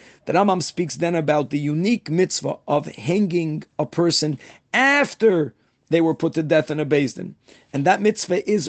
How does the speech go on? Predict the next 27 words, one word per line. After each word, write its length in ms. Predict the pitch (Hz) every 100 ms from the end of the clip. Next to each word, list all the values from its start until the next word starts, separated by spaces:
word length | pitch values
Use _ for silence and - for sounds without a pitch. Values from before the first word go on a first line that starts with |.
| -
only 480 | 254 277 233 185 - _ _
for 140 | 139
someone 320 | 147 208 196 165
who, 160 | 151
God 260 | 147 190 -
forbid, 440 | 160 156 170 131
blasphemes, 880 | 151 160 143 - 170 185 247 277 - _ _ -
or 220 | 214 214
for 200 | - 151
any 240 | 190 202 170
person 340 | 185 214 165
who 60 | 156
practiced 520 | 165 180 - 170 -
Avodah 340 | 123 135 131 135
Zarah. 420 | 202 214 208 180 - _ _ _ _
Furthermore, 640 | - 240 233 208 170 151 -
after 300 | 190 214 202
the 140 | 180
person 340 | - 202 170 165
was 220 | 160 -
hung 360 | 185 185 151 -
by 140 | 127
their 140 | 127 120
hands, 600 | 127 160 127 - - - _ _ _
they 160 | 147 160
were 160 | 156
immediately 840 | 202 202 190 214 185 160 - -